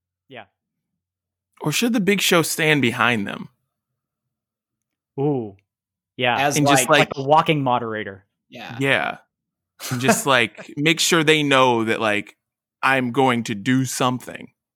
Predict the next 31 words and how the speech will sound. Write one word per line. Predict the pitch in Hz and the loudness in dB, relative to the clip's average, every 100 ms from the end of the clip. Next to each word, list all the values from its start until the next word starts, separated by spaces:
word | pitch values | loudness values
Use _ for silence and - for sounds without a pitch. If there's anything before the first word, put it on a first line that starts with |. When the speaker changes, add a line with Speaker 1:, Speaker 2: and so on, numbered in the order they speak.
| _ - | _ -8
Speaker 1:
I'm | 131 | -6
here. | 123 120 | -6 0
Speaker 2:
if | 147 127 | 2 2
you | 131 135 | 2 2
don't | 113 127 120 104 | 4 2 2 0
shut | - - 117 110 | -2 2 2 2
up | 101 - | -2 -6
on | 95 - | -10 -2
Speaker 1:
Yeah. | 147 151 - 233 605 - 226 - | 0 2 2 2 4 2 0 -2
<laughs> | _ _ _ _ - | _ _ _ _ -6
Speaker 3:
Well, | 151 170 | -2 0
hey, | 175 180 175 170 - | 2 4 4 0 -8
uh, | 175 - | -10 -8
you | 185 | -4
know, | 165 165 156 156 _ _ _ _ | 0 2 0 -6 _ _ _ _
b-, | 196 156 202 _ | -14 -14 -16 _
bars | 175 143 151 160 175 190 170 - | -12 -4 2 6 6 4 2 -2
handle | 160 170 156 | -2 -2 -2
things | 151 165 151 135 | -4 -4 -4 0
that | 147 143 143 | 2 2 2
way. | 139 143 | 2 2
They | 143 | 0
wanna | 139 143 139 | 0 -2 -2
keep, | - 160 156 - _ _ _ _ | -6 -6 -6 -10 _ _ _ _
you | 143 | -4
know, | 139 139 | 0 0
people | 139 156 147 151 143 | 0 -2 2 2 2
from | 147 147 | -2 -2
getting | 147 151 139 | -2 -2 -4
too | - 185 | -2 0
rowdy. | 160 156 165 190 233 240 | 4 6 6 4 0 -2